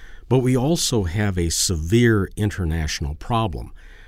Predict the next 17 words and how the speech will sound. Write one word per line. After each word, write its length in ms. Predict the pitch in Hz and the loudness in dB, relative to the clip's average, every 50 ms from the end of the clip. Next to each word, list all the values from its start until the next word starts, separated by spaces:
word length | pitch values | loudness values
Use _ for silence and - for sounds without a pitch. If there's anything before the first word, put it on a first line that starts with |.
| - - - - - - - - | -20 -20 -20 -20 -20 -20 -18 -6
When 320 | - 117 123 139 139 131 113 | 0 4 6 8 8 6 6
the 180 | 117 110 101 98 - | 4 4 2 2 -2
current 400 | - - - 170 175 156 113 - | -6 0 2 4 4 4 4 2
phase 520 | - - - 120 104 85 71 69 69 - | 0 2 4 4 4 4 2 0 -2 -2
of 120 | - 73 73 | -4 -4 -2
the 160 | 85 78 - - | -2 -4 -4 -4
ongoing 760 | - 92 101 104 101 98 92 87 90 87 87 82 76 78 78 | -4 -2 0 2 2 2 2 2 2 2 2 2 2 2 2
nuclear 440 | 82 92 92 - - 82 71 69 71 | 0 0 -2 -2 -4 -2 -2 -2 -4
crisis 640 | - - - - - 104 - - 67 65 - - | -6 -4 -2 0 0 0 0 -2 -4 -6 -6 -8
with 160 | 73 - - | -8 -8 -6
North 220 | 80 73 69 71 - | -4 -4 -4 -6 -8
Korea 460 | - 80 76 71 69 65 67 67 - - - - | -6 -4 -4 -2 -2 -2 -4 -6 -8 -10 -16 -14
reemerged 680 | 78 87 101 101 90 78 80 85 85 80 71 71 - - | -6 -2 0 2 2 2 2 0 0 -2 -2 -4 -6 -4
in 160 | 80 69 69 | -4 -4 -4
two 200 | - - - 90 | -4 -4 -6 -4
thousand 480 | - - 82 76 73 71 - 71 71 - | -2 -2 -2 -2 -2 -2 -4 -4 -6 -6
two, 360 | - - 113 92 80 73 71 | 0 2 2 2 2 0 -2